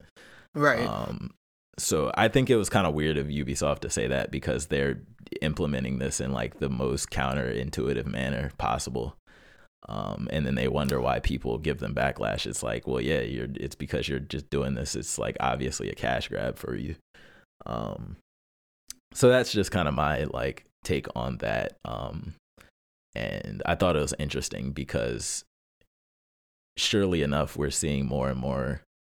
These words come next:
Speaker 2: um, news like this with, like, people and companies getting into N F Ts and stuff being on mainstream outlets like I G N and stuff like that. Um, so yeah, things are, things
Speaker 1: Hmm.
Speaker 2: are gonna get shaken up, I think, here,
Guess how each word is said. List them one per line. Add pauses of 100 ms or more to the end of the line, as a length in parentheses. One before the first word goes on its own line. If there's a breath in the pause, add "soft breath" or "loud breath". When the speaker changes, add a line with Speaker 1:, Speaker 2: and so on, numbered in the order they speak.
(580)
Speaker 2:
um,
news
like
this
with,
like,
people (120)
and
companies
getting
into
N
F
Ts
and
stuff (120)
being
on
mainstream (180)
outlets
like
I
G
N
and
stuff
like
that. (840 loud breath)
Um, (420)
so
yeah, (240)
things
are,
things
Speaker 1:
Hmm.
Speaker 2:
are (140)
gonna
get
shaken
up, (140)
I
think,
here,